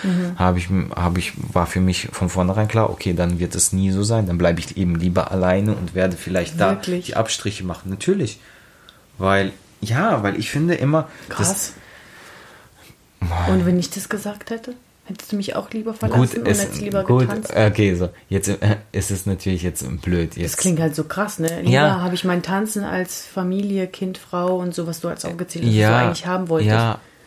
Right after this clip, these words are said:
Speaker 2: ähm, das Ding ist ja, blöd gesagt, ich kann jetzt, ähm, brauchen wir gar nicht drüber reden, weil du hättest das nie gemacht.
Speaker 1: Mhm.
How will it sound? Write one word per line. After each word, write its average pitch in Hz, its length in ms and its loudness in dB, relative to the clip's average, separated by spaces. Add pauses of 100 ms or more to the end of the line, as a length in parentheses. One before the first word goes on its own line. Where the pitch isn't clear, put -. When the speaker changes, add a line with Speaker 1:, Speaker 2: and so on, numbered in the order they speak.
Speaker 2:
ähm, 104 380 2 (160)
das - 280 -2
Ding 123 200 0
ist 135 200 -2
ja, 101 300 0 (800)
blöd 101 340 2
gesagt, 101 300 0
ich 98 100 -8
kann 101 200 2
jetzt, 98 280 0
ähm, 90 400 2
brauchen 101 280 2
wir 78 80 0
gar 98 100 4
nicht 90 160 0
drüber 90 160 0
reden, 104 220 4
weil 92 100 2
du 95 100 2
hättest - 280 0
das 87 160 -2
nie 107 120 6
gemacht. 98 420 2 (200)
Speaker 1:
Mhm. 156 440 -2